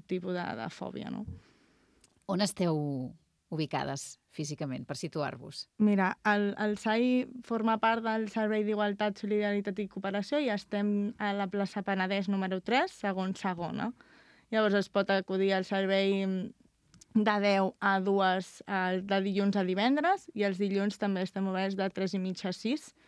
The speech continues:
Speaker 1: de la tarda. Em, hi ha un correu electrònic, hi ha telèfon per poder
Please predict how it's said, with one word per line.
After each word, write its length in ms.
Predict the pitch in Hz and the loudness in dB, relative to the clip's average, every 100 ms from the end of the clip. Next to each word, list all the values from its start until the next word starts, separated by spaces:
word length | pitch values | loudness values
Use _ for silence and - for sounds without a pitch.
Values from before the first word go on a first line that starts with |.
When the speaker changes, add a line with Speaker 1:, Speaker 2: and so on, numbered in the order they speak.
| - - _ _ - | -20 -20 _ _ 0
Speaker 1:
de 100 | 202 | 2
la 140 | 185 | 4
tarda. 400 | 202 220 269 359 - - - - - | 4 2 2 -2 -4 -20 -20 -20 0
Em, 800 | 214 208 196 196 190 180 175 170 | 4 4 4 4 2 0 -2 0
hi 120 | 220 | 4
ha 60 | 233 | 4
un 40 | 233 | 4
correu 240 | 226 208 | 2 4
electrònic, 720 | 196 196 - 233 247 254 247 214 | 4 2 2 4 4 4 2 2
hi 80 | |
ha 60 | 202 | 0
telèfon 600 | 190 196 233 - 269 262 254 | 0 2 0 0 2 4 4
per 180 | 208 196 | 0 0
poder 320 | 196 196 190 | 0 2 4